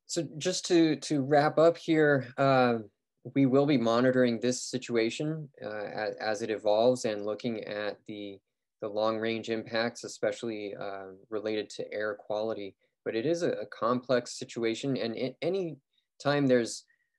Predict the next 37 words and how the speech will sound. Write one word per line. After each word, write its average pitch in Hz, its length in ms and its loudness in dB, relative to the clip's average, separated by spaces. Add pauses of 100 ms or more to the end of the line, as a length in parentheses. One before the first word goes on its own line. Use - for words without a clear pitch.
(120)
w-, 120 200 -6
one 127 220 2
of 117 60 0
these 110 220 -6
sort 113 220 -2
of 95 100 -14
exceptional, 117 1000 0
uh, 98 340 -8
events, 117 680 -4 (720)
the 123 100 -2
situation 180 480 2
can 123 180 0
change 139 360 -2
from 107 200 -6
hour 113 220 2
to 101 120 2
hour, 110 320 2
day 107 240 -4
to 104 120 -6
day, 101 600 -4
and 101 120 -6
it 98 100 -10 (100)
really 104 200 -4
does 104 400 -2 (280)
require 110 600 -2
close 110 560 -4
monitoring, 101 720 -6 (100)
um, 98 280 -14
to 104 100 -14
get 110 160 0
a 107 60 0
good 107 260 -2 (100)
handle 104 440 -4
on 95 160 -8
it. 92 120 -10 (440)
But, 104 280 0 (140)
uh, 98 240 -4